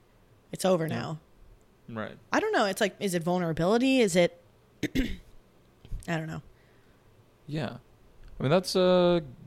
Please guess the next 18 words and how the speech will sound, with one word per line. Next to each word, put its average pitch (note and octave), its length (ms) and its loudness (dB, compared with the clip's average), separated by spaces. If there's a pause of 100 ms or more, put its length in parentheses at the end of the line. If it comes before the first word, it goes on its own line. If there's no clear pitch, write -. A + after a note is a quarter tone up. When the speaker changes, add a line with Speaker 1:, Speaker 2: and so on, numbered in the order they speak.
Speaker 2:
good D3 200 -2
question. C3 300 -4
I C#3 80 0
don't D3+ 140 -4
know. C#3 140 -8 (440)
Uh, B2 300 4
but E3+ 140 -4
anyway, B2 320 -6 (180)
um, A#2 600 -2 (400)
sex - 560 0 (240)
w-, A#2 220 -12
is A#2 60 -12
something A#2+ 300 -2
we A#2+ 100 0
were A#2+ 100 -2
probably A#2 340 -6
talking B2 240 -6
about. B2 220 -8